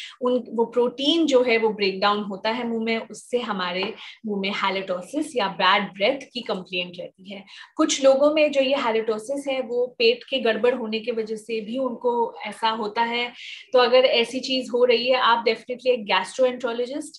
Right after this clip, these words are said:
या अपने physician को दिखाइए अगर आपको acidity वगैरह की ज्यादा शिकायत है। इस केस में आपकी अगर gastric प्रॉब्लम solve हो जाएंगी,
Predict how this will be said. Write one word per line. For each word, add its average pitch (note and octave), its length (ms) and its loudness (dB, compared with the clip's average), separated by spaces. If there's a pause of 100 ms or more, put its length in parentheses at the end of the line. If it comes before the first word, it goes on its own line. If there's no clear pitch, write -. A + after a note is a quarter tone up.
(300)
या A3 120 4
अपने A#3+ 280 -2
physician A3 480 -4
को A3 100 0
दिखाइए A3 540 0
अगर G#3+ 220 0
आपको G3 260 0 (140)
acidity G#3+ 400 -6
वगैरह G3 200 -4
की F#3+ 340 -4
ज्यादा F3+ 240 -4
शिकायत A3+ 480 -2
है। B3 160 -6 (380)
इस C#4+ 180 4
केस B3 360 2
में C#4+ 300 -2
आपकी A3+ 400 0
अगर G#3+ 400 0
gastric G#3+ 600 0
प्रॉब्लम B3+ 400 4
solve A3+ 380 2
हो A3 240 -4
जाएंगी, B3 440 -2